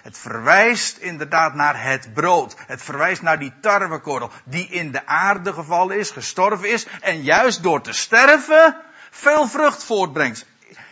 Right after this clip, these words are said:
In de Bijbel is dat het universele principe.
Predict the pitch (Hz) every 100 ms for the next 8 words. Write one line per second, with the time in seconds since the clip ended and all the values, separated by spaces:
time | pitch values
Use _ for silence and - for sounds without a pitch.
0 | _ 262 254 226 160 151 185 202 285 262
1 | 208 165 196 165 123 - _ 269 302 330
2 | 302 208 151 - 247 262 233 220 208 202
3 | 220 - 123